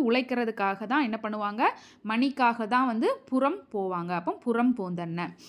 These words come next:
அப்போ புனையா ஓவியம் பற்றி ரெண்டு நூல் சொல்லியிருக்கு. அதுல கடுப்புன்னு வந்துட்டாலே நெடுநாளா நான் என்ன பண்ணிட்டு இருக்கேன், வாடையில இருக்கிறேன், அதாவது குளிர்ல நிக்கிறேன். அதுக்கப்புறம் புறம்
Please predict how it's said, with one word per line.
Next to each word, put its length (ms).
அப்போ 240
புனையா 440
ஓவியம் 360
பற்றி 300
ரெண்டு 240
நூல் 200
சொல்லியிருக்கு. 440
அதுல 180
கடுப்புன்னு 560
வந்துட்டாலே 500
நெடுநாளா 680
நான் 200
என்ன 120
பண்ணிட்டு 380
இருக்கேன், 280
வாடையில 560
இருக்கிறேன், 440
அதாவது 360
குளிர்ல 400
நிக்கிறேன். 440
அதுக்கப்புறம் 480
புறம் 360